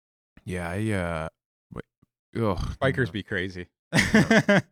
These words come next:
Speaker 1: Yeah.
Speaker 2: Bikers be crazy. But yeah, so, uh, traditionally I've usually gotten out of that 'cause for a long time I was, uh, doing that motorcycle stuff.
Speaker 1: Yeah.
Speaker 2: Yeah.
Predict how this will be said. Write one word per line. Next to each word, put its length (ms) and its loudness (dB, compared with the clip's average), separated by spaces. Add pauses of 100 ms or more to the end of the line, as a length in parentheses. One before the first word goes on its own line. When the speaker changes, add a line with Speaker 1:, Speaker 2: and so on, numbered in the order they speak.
(120)
Speaker 1:
Yeah. 220 -6
Speaker 2:
Bikers 320 2
be 80 -2
crazy. 380 -4
But 140 -4
yeah, 200 2
so, 300 2
uh, 240 2 (120)
traditionally 600 -2
I've 180 -4 (160)
usually 380 -8
gotten 240 -6
out 160 -8
of 60 -20
that 300 -10
'cause 360 -16 (380)
for 100 -6
a 20 -6
long 220 -8
time 240 -8
I 100 -10
was, 320 -16
uh, 220 -12 (180)
doing 200 -12
that 120 -14
motorcycle 480 -18
stuff. 180 -20 (600)
Speaker 1:
Yeah. 220 4 (280)
Speaker 2:
Yeah. 180 -6